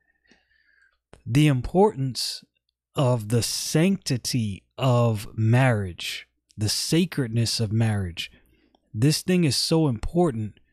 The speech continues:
that Abimelech understood when God told him, one, "You're a dead man if you touch this woman," and this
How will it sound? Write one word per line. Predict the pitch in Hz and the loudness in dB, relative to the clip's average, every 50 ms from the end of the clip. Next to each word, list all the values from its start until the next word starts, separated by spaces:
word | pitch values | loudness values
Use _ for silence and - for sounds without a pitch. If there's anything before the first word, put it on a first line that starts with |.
| _ _ _ _ _ _ _ _ _ _ _ - | _ _ _ _ _ _ _ _ _ _ _ -4
that | 104 117 127 127 127 - _ - | 0 2 2 2 0 -2 _ -8
Abimelech | - 135 117 98 95 135 156 170 170 151 131 127 120 - - - _ - | -6 -6 -4 0 2 4 4 4 4 4 2 0 -2 -4 -8 -14 _ -2
understood | 151 156 151 143 131 117 104 - - - - - - 185 180 156 123 107 101 92 90 - _ _ _ _ _ _ _ _ _ _ _ _ _ - | 0 2 2 2 2 0 0 -2 -4 -4 -4 0 2 4 4 4 4 2 -2 -4 -10 -16 _ _ _ _ _ _ _ _ _ _ _ _ _ -2
when | 113 117 120 117 107 | 0 2 2 2 4
God | 113 131 139 143 139 117 - | 4 4 4 4 2 0 -4
told | - - 156 165 160 151 127 | -6 -2 0 0 0 0 0
him, | 113 113 117 107 101 101 98 - _ _ _ _ _ _ _ _ | 0 -2 -2 -2 -2 -4 -6 -8 _ _ _ _ _ _ _ _
one, | - 95 110 135 160 156 127 113 107 107 104 - _ _ _ _ _ _ _ _ | -4 0 2 4 4 4 4 2 0 -2 -4 -8 _ _ _ _ _ _ _ _
"You're | - 113 139 156 135 | -4 0 2 2 2
a | 101 | 0
dead | 92 92 139 143 151 139 | 0 2 4 4 4 4
man | 131 127 117 110 107 104 104 101 98 - _ _ _ _ _ _ _ | 4 2 2 2 0 0 -2 -4 -6 -8 _ _ _ _ _ _ _
if | - 110 113 120 | -4 -2 0 0
you | 120 110 | 0 -2
touch | - - - 160 156 - - - | -2 -2 0 0 0 0 -2 -2
this | 123 113 - - | -2 -4 -2 -2
woman," | - 120 113 104 101 101 98 98 - _ _ _ _ _ _ _ _ _ - _ - | -2 -2 -2 -2 -2 -4 -6 -6 -8 _ _ _ _ _ _ _ _ _ -12 _ 0
and | 143 135 123 123 117 113 110 110 110 107 - _ _ _ _ _ _ _ - | 2 4 4 4 4 2 2 2 0 -2 -4 _ _ _ _ _ _ _ -8
this | 101 107 135 139 127 - - - | -2 2 2 2 2 2 -2 -6